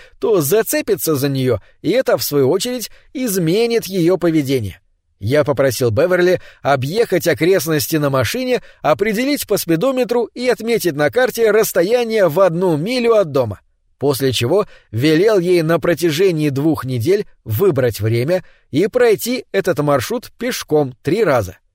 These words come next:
Заметим, я не просил её бегать. Напротив, я начал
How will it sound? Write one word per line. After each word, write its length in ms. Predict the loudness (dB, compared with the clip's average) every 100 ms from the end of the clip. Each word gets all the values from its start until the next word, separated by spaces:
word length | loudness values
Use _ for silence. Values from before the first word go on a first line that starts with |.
| _ -10
Заметим, 640 | -2 0 0 -2 -2 -4
я 220 | 0 0
не 160 | -2 -4
просил 580 | -2 -2 -4 -4 -2 -2
её 300 | 0 0 2
бегать. 440 | 0 -2 -8 -16 _ -8
Напротив, 640 | -8 -4 -2 -2 -4 -10 -20 -18 -4
я 120 | 0
начал 340 | 2 0 -2